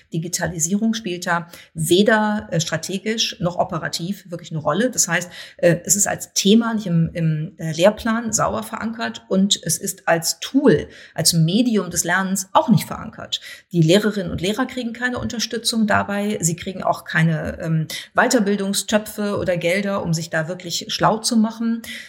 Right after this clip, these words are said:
Ähm, äh, der Bildungsföderalismus führt dazu, dass permanent nur ein Streit darüber herrscht, wer für was zuständig ist und welche Töpfe verwalten darf, mit dem Ergebnis, dass sie nicht verwaltet werden und nicht abgerufen werden.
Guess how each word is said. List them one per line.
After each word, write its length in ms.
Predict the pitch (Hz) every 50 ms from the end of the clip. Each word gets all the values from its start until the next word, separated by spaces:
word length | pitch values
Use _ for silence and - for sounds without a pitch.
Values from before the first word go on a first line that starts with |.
| - -
Ähm, 320 | - 180 175 170 175 170 165 170 170 180 175 -
äh, 140 | - - - -
der 300 | - 208 - - 190 170
Bildungsföderalismus 1120 | 151 208 226 262 277 269 - - - 254 233 226 208 202 202 208 220 - - 208 202 -
führt 200 | - 190 185 -
dazu, 480 | 190 175 180 - - 196 185 196 208 214
dass 340 | 214 - 170 165 - -
permanent 520 | - - - 247 262 254 254 233 226 220 196
nur 140 | 208 - -
ein 120 | 165 165
Streit 540 | 160 - - - - 156 170 196 226 226 -
darüber 320 | 185 185 190 208 196 196
herrscht, 280 | 180 180 180 175 - 165
wer 160 | 160 180 196
für 180 | 196 - 180 160
was 160 | - - -
zuständig 540 | - - 214 208 - 233 226 226 240 220 -
ist 160 | - - -
und 160 | - 170 147
welche 180 | 160 165 170 165
Töpfe 320 | 165 208 214 214 - 226
verwalten 560 | 208 - 196 170 160 - 151 147 156 - 190 165
darf, 260 | 165 160 180 - -
mit 120 | 185 -
dem 60 | 180
Ergebnis, 360 | - 160 160 180 190 208 196 -
dass 160 | - 165 -
sie 80 | 170
nicht 240 | 160 165 196 - -
verwaltet 520 | - 240 208 196 196 208 214 - - _ 208
werden 260 | 202 208 208 220 -
und 180 | - 165 160
nicht 180 | 170 175 - -
abgerufen 640 | 185 - - - 254 226 220 226 - - - 233
werden. 360 | 226 233 240 240 247 277 285